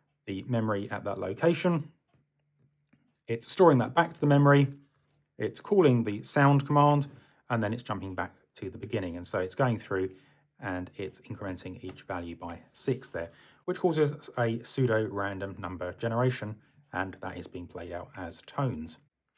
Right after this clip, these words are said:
Now, there are many more things that you can do with the G M C four and plenty more for you to explore.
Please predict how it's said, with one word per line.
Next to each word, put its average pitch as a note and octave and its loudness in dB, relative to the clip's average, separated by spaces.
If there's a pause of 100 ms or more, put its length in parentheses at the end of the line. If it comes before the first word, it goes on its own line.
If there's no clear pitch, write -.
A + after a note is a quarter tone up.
(260)
Now, F3 0
there E3+ 2
are F3 4
many F3+ -2
more D#3 -2
things G2+ -6
that G2+ -14
you G#2 -16
can G#2 -10
do F#2 -8
with F#2+ -14
the F#2+ -12
G F#2 -10
M E2+ -14
C F2 -18
four - -12 (140)
and B2 -4
plenty C#3 2
more E2+ -4
for - -18
you E2+ -16
to - -20
explore. B2 -6